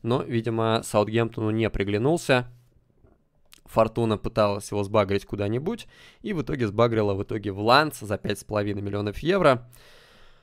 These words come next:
Э, я помню, что мне нравился Кевин Данс. Вот он ещё за сборную Австрии, у него шесть матчей. И, видимо, я какой-то из них смотрел, раз я помню, что он играл за сборную Австрии.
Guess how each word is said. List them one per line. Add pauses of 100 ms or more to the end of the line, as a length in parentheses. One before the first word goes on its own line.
(160)
Э, (320)
я
помню,
что
мне
нравился
Кевин
Данс.
Вот
он
ещё
за
сборную
Австрии,
у
него
шесть
матчей. (2000)
И,
видимо,
я
какой-то
из
них
смотрел,
раз
я
помню,
что
он
играл
за
сборную
Австрии.